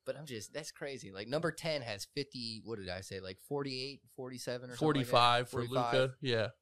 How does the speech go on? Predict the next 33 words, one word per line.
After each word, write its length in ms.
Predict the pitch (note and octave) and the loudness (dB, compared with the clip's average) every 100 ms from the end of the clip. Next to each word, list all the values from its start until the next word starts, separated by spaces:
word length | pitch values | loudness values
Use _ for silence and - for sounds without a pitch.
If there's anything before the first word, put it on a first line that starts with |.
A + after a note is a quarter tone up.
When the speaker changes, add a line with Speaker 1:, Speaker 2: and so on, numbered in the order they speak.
| _ _ _ _ _ _ _ - | _ _ _ _ _ _ _ 2
Speaker 2:
And 280 | C#3+ D3 | 6 8
Speaker 1:
Dang. 100 | C#3+ A2+ | 6 4
Speaker 2:
she 180 | E3+ F3+ | 4 8
has 340 | E3+ D3 - - | 8 8 2 -4
three, 480 | D3+ D#3 D3+ C3+ A#2+ | 2 4 4 4 2
and 160 | - A#2+ | 0 2
that's 220 | C3 B2+ | 2 2
the 160 | - B2+ | 0 0
most 640 | B2 B2 C3 C3 - - - _ _ _ _ _ - | 4 6 6 4 -2 -10 -20 _ _ _ _ _ -6
in 380 | C3 B2+ A#2+ - _ _ _ - | -2 -2 -2 -8 _ _ _ -6
a 140 | B2+ C3 | -2 0
career 840 | - D3 C#3 C3+ D3 B2+ A2+ A#2 - | 0 2 2 2 2 2 0 -4 -4
in 140 | B2 | -2
the 80 | A#2+ | 2
W 320 | B2 A#2+ A#2+ | 4 4 2
N 20 | C#3+ | 2
B 40 | |
A. 20 | |
Speaker 1:
Now 200 | A#3 F#3 | 6 6
I'm 100 | C3 | 4
curious, 560 | B2 C3+ A#2+ A#2 A#2+ - | 0 0 0 -2 -4 -8
how 220 | B2 D#3+ | -4 -4
many 220 | E3+ D3+ | -2 -2
women 300 | C3+ F3 C#3 | -2 -2 -2
have 200 | G#2 G#2+ | -6 -10
triple 260 | - A2 G#2+ | -10 -12 -10
doubles? 520 | F#2+ F#2+ F#2+ G2+ - _ _ _ _ - | -10 -10 -10 -14 -16 _ _ _ _ -2
Speaker 2:
Oh, 300 | A#2 B2+ G#2 - | 2 2 2 4
who's, 380 | D3+ D#3 C#3 - _ _ - | 4 4 0 -10 _ _ 2
yeah, 160 | D#3 | 4
who 180 | A#2+ F#3+ | 8 8
has 340 | G#3 F#3+ D#3 - | 10 10 8 4
two? 480 | - D#3+ F3 F#2+ | 2 4 4 2